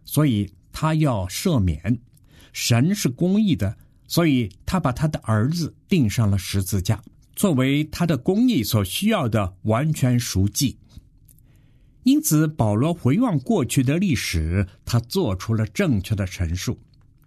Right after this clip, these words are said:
十字架追溯到以往，遮盖罪恶。人们会说，在旧约时代的人如何得救呢？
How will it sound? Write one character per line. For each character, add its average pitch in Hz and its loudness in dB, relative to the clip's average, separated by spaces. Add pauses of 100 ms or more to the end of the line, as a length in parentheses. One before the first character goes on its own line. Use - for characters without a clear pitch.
(800)
十 - 0
字 156 0
架 113 0 (520)
追 196 2
溯 170 0
到 107 0
以 113 0
往， 98 -2 (240)
遮 180 0
盖 123 0
罪 90 0
恶。 104 -2 (1500)
人 214 2
们 262 2
会 220 0
说， 180 -2 (720)
在 165 0
旧 165 0
约 196 2
时 - -2
代 165 0
的 123 2
人 110 4 (120)
如 120 2
何 131 0
得 117 0
救 151 2
呢？ 113 0